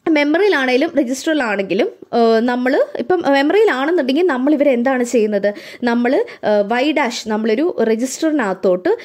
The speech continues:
ഏഹ്, ഇതിനെ കയറ്റി ഇവരെ L-ലോട്ട് കോപ്പി ചെയ്യുകയാണ് ചെയ്യുന്നത്. ഇപ്പം രജിസ്റ്ററിനകത്താണ്, ഇപ്പം നമ്മൾക്കിപ്പം നമ്മുടെ അഡ്രസ് ഡിസ്-, ഡിസ്ക്രിപ്ഷനിൽ നിന്ന് മനസ്സിലാക്കി, ഏഹ്, Y dash-നകത്താണ്, Y dash എന്നുള്ള രജിസ്റ്ററിനകത്താണ് നമ്മുടെ Y-യുടെ വാല്യൂ എന്നുണ്ടെങ്കിൽ move Y dash എന്നുള്ള ഒരു ഇൻസ്ട്രക്ഷൻ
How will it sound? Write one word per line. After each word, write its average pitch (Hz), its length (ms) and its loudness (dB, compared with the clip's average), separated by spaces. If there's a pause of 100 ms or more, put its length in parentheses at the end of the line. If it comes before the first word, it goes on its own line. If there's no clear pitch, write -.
(240)
ഏഹ്, 214 220 2
ഇതിനെ 262 260 2
കയറ്റി 208 400 2 (280)
ഇവരെ 247 180 0 (100)
L-ലോട്ട് 285 440 4 (200)
കോപ്പി 302 320 2
ചെയ്യുകയാണ് 185 340 0 (180)
ചെയ്യുന്നത്. 196 400 0 (380)
ഇപ്പം 403 220 2
രജിസ്റ്ററിനകത്താണ്, 311 840 0
ഇപ്പം 294 260 0
നമ്മൾക്കിപ്പം 269 500 0
നമ്മുടെ 233 240 0
അഡ്രസ് 233 260 -4
ഡിസ്-, 226 180 -6 (140)
ഡിസ്ക്രിപ്ഷനിൽ 240 400 -4
നിന്ന് 254 160 2
മനസ്സിലാക്കി, 208 560 -2 (400)
ഏഹ്, 202 140 2 (160)
Y 311 80 2 (100)
dash-നകത്താണ്, 240 680 -2 (140)
Y 262 140 -2
dash 302 220 0
എന്നുള്ള 240 260 2
രജിസ്റ്ററിനകത്താണ് 233 680 -2
നമ്മുടെ 208 280 0
Y-യുടെ 214 280 0
വാല്യൂ 202 260 0
എന്നുണ്ടെങ്കിൽ 185 440 0 (380)
move 359 180 4 (140)
Y 254 160 0
dash 277 260 0
എന്നുള്ള 214 220 2 (400)
ഒരു 311 140 2
ഇൻസ്ട്രക്ഷൻ 359 440 0